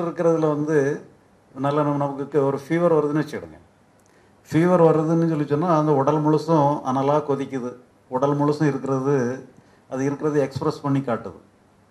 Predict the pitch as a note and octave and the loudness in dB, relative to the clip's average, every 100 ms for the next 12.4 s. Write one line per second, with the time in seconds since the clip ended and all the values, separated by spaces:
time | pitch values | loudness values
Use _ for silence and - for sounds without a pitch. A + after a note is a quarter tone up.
0 | _ _ _ _ _ _ _ _ C3+ C#3+ | _ _ _ _ _ _ _ _ 0 2
1 | D3 F#3+ G3+ G#3 E3+ E3+ E3+ F#3 F3+ E3+ | 4 6 6 6 4 2 2 2 2 2
2 | D#3+ D#3 C3+ D3 C3+ B2+ B2 - _ _ | 0 0 0 2 0 -2 -6 -16 _ _
3 | _ C#3 D3 B2+ C3 D#3+ E3+ D#3+ E3 E3 | _ -2 0 4 4 4 2 0 0 2
4 | D#3+ D#3 C3+ A2+ F#2+ - _ _ _ _ | 2 0 -2 -4 -6 -8 _ _ _ _
5 | _ _ _ _ _ _ _ _ _ _ | _ _ _ _ _ _ _ _ _ _
6 | _ _ - A2+ B2 C3 A#2+ B2 D3+ D#3+ | _ _ -20 -6 -2 0 4 4 4 2
7 | E3+ F3+ E3+ D#3 F3 E3+ F3+ E3+ E3+ D3+ | 2 4 4 2 0 2 4 2 0 0
8 | D3+ C#3+ D#3 E3+ F3+ F3 F3+ D#3 D#3+ E3+ | -2 -2 -2 0 0 2 2 2 0 -4
9 | E3 D3+ B2+ C3 - - _ _ _ _ | -4 -4 -2 -2 -2 -12 _ _ _ _
10 | D#3 D#3+ F3 F#3 F3 E3+ E3 E3 F3+ E3+ | 0 2 2 2 4 4 4 4 4 0
11 | F3 E3 D#3+ F3 F#3+ E3+ F3 F#3 F3+ E3+ | 0 0 0 -2 0 0 0 0 2 2
12 | E3+ D#3 D#3+ | 2 2 2